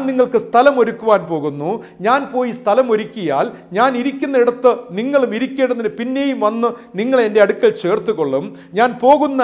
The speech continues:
ഇടത്തേക്കുള്ള വഴി നിങ്ങൾ അറിയുന്നു" എന്ന് പറഞ്ഞിരിക്കുകയാണ്. യേശു ഇത്രയും പറഞ്ഞപ്പോൾ എല്ലാവർക്കും സംശയമായി. കാരണം, ആ,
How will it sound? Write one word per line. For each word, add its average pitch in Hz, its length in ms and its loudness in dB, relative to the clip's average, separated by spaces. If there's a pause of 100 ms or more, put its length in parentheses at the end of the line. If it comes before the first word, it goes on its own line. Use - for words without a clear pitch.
(160)
ഇടത്തേക്കുള്ള 269 640 0
വഴി 208 480 2 (380)
നിങ്ങൾ 285 320 2 (180)
അറിയുന്നു" 247 600 2 (200)
എന്ന് 180 200 -4
പറഞ്ഞിരിക്കുകയാണ്. 131 800 -8 (880)
യേശു 175 260 -4
ഇത്രയും 220 360 -4
പറഞ്ഞപ്പോൾ 180 520 -6 (720)
എല്ലാവർക്കും 170 520 -12
സംശയമായി. 147 840 -16 (1400)
കാരണം, 190 280 -14 (720)
ആ, - 40 -20